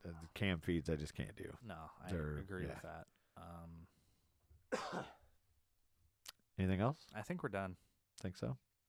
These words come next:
Speaker 1: All right. Same time next week. What? When's our game next week? Is it a nooner? Nooner?
Speaker 2: Is it at home? 'Cause if it's on the road, it's probably not.
Speaker 1: Um, I'm not even sure. Tell you in a second.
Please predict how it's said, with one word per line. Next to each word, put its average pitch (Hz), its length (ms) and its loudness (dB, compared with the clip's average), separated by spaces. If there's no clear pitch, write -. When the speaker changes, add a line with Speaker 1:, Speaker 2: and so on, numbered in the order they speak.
Speaker 1:
All 98 60 2
right. 120 120 0
Same 90 160 4
time 98 240 4
next 95 200 0
week. 120 120 -2
What? 151 180 10
When's 143 240 4
our 135 60 8
game 123 200 4
next 82 220 0
week? 50 120 -2
Is 95 60 -2
it 90 100 6
a 92 80 4
nooner? 123 480 2
Nooner? 160 400 12
Speaker 2:
Is 113 120 -4
it 107 60 4
at 101 120 0
home? 147 380 0
'Cause 110 140 -6
if 101 60 -6
it's 110 100 -4
on 120 100 0
the 104 60 -4
road, 107 200 0
it's 92 120 -8
probably 90 680 -4
not. 82 340 -14
Speaker 1:
Um, 104 1300 8
I'm 117 140 0
not 95 160 4
even 87 180 4
sure. 101 440 2
Tell 87 120 0
you 87 80 4
in 85 60 0
a - 20 -6
second. 107 280 -6